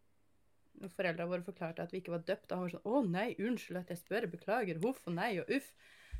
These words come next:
Jeg bare, «Er det noe å beklage?»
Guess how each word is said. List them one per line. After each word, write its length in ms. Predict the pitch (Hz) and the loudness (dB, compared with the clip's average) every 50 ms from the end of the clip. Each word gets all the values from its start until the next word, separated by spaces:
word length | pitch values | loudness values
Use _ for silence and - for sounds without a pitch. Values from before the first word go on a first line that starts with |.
| - - | -6 -4
Jeg 280 | - 175 196 220 202 | -2 2 4 4 6
bare, 300 | 196 196 180 180 185 175 - - - - - - - - - - - - - - - - - - - - - | 6 4 4 4 4 2 2 -2 -10 -20 -20 -20 -20 -20 -20 -20 -20 -20 -20 -20 -20 -20 -20 -20 -20 -8 -4
«Er 160 | - 185 190 | -2 0 0
det 80 | 180 180 | 0 0
noe 220 | 185 185 180 180 180 | 0 -2 -2 -2 -2
å 180 | 180 185 185 190 190 190 180 | -2 -2 -2 -2 -4 -6 -6
beklage?» 420 | - - 214 - 202 240 302 381 | -8 -6 -4 -2 0 2 2 2